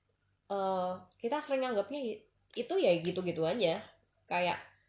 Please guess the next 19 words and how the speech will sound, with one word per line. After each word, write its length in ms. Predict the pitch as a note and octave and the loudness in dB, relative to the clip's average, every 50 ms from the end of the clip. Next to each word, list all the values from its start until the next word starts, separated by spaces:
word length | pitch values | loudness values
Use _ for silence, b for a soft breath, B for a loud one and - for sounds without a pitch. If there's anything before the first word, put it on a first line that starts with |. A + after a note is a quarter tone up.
| _ _ _ _ _ _ _ _ - - | _ _ _ _ _ _ _ _ -20 -8
<laughs> 240 | - A3 A3 A3+ A3 | -4 -2 0 2 2
ya, 140 | A3+ F3+ F3+ | 6 6 6
tapi 240 | F3+ C4+ - - C4+ | 6 4 2 2 4
kita 260 | B3+ C#4 C#4 D#4+ D4 | 4 4 4 4 0
kayak 300 | C4+ C4 A#3 A3+ A3 - - B B B B B | 2 2 4 4 2 0 -2 B B B B B
kadang 240 | B - A3 A#3 D#4 | B 0 2 2 4
nggak 160 | C4 F3+ F3 | 2 2 2
nyadar 280 | F#3 F#3+ G3+ G#3+ A3+ G#3+ | 2 2 4 4 4 4
gitu 180 | A3 G#3+ G#3+ G3+ | 4 2 0 0
loh. 160 | F#3 D#3+ D#3 | 0 0 -2
Kita 220 | D#3+ G#3 - A#3+ B3 | -2 -2 -2 0 0
misalnya 360 | A#3+ A#3 A#3 G#3+ A3 A3+ B3+ | 0 0 0 0 0 0 0
hidup 260 | B3 G#3+ F#3+ A#3 A#3 | -2 0 -2 -2 -2
cuma 200 | - A3+ G#3+ - | -2 -2 -2 0
di 80 | F#3+ G3+ | -2 -2
satu 240 | F#3+ F#3+ F#3+ F#3+ G3 | -4 -4 -4 -4 -4
kota 220 | - - F3+ - F#3+ | -4 -4 -4 -4 -2
yang 200 | F#3 F#3 F#3 F#3+ | -2 -2 -2 -2
kecil, 580 | F#3 - - F#3+ F3+ F3 F3 E3+ E3+ F3 F3+ | -4 -4 -4 -2 0 2 2 2 0 -2 -6